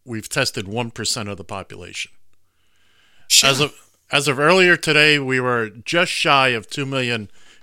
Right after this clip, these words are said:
Speaker 1: confirmed cases in this country. Two million.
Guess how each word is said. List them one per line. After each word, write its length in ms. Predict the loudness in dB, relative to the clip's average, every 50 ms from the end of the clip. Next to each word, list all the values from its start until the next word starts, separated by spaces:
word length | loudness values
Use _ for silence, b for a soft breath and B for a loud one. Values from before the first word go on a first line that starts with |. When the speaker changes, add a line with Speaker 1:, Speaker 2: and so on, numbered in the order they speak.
| b b
Speaker 1:
confirmed 580 | -8 -8 -8 -6 -6 -4 -4 -4 -4 -6 -8 -8
cases 640 | -6 -4 -4 -4 -4 -6 -8 -10 -12 -12 -12 -12 -14 -18 -20 -14 -12
in 140 | -6 -2
this 180 | 0 2 2 0
country. 400 | 0 -2 -6 -6 -8 -10 -14 -16 _ -20 -20 -20 -20 -20 -20 _ -18 -10
Two 200 | -6 -4 -2 -2
million. 360 | -2 -2 -4 -4 -6 -8 -14